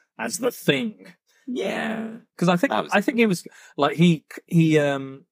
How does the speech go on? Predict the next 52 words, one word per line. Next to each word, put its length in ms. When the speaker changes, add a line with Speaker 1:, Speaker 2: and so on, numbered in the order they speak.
Speaker 1:
he 120
said, 260
"I'll 140
only 220
do 180
it 80
if 100
I 60
get 160
a 40
suit. 380
I 60
don't 140
want 100
it 80
to 80
be 60
C 260
G 160
I. 220
I 120
absolutely 460
do 140
not 160
want 140
it 60
to 60
be 60
Speaker 2:
Yeah. 60
Speaker 1:
C 180
G 160
I." 180
And, 280
and 100
it 100
adds 300
a, 160
it 120
adds 240
a 40
bit 140
of 80
realism. 360
Speaker 2:
Yeah. 140
Speaker 1:
It's 320
a 40
bit 140
of 60
fun. 340
And 80
again, 240
like, 120